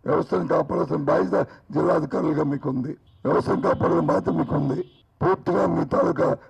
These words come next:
వైఫల్యం ఇది, మీ నిర్లక్ష్యత ఈ కార్యక్రమం ఇది.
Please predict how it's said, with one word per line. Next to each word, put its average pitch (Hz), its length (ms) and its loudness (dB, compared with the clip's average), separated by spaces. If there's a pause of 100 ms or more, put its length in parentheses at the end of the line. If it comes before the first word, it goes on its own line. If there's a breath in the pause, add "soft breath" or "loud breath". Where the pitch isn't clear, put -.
(120)
వైఫల్యం 131 480 2
ఇది, 107 160 -6 (1160)
మీ - 80 2 (120)
నిర్లక్ష్యత 156 560 0 (1500)
ఈ 139 40 0 (100)
కార్యక్రమం 147 560 0
ఇది. 170 140 -12